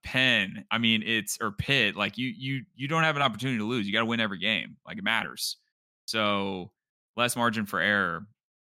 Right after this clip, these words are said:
That being said, you can also bring in the skill gap argument that, you know, because the players are more skilled, there's even less margin for error in the N F L. So there's a lot of different, like, loose ends that we could tie up on this. I was just curious what y'all thought. I mean,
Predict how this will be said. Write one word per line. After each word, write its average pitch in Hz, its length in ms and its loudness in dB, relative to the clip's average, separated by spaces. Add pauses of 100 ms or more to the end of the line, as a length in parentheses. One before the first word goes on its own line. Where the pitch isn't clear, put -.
That 113 160 0
being 113 160 0
said, 113 220 0
you 101 80 0
can 101 100 -2
also 101 200 -4
bring 101 140 -4
in 98 80 -4
the 92 60 -8
skill 107 260 -4
gap 101 280 0
argument 101 480 -2
that, 87 280 -4
you 92 80 -10
know, 82 120 -10
because 98 280 -8
the 92 100 -14
players 110 280 -2
are 117 40 -6
more 113 140 -6
skilled, 110 340 -6
there's 82 300 -10
even 85 280 -10
less 110 280 -4
margin 110 280 -6
for 107 140 -10
error 104 120 -4
in 104 100 -6
the 101 60 -6
N 101 100 -8
F 101 180 -12
L. 101 200 -6
So 90 200 -12
there's 131 200 -6
a 175 60 -6
lot 120 220 4
of 101 200 -4
different, 95 480 -8
like, 71 260 -14
loose 104 280 -6
ends 87 240 -8
that - 100 -20
we 85 80 -20
could - 140 -18
tie 80 240 -6
up - 120 -10
on 69 180 -14
this. 64 280 -12 (760)
I 156 100 0
was 156 100 -2
just 113 120 -6
curious 113 360 0
what 104 120 -6
y'all 101 160 0
thought. 98 480 -2
I 92 60 -8
mean, 98 320 -6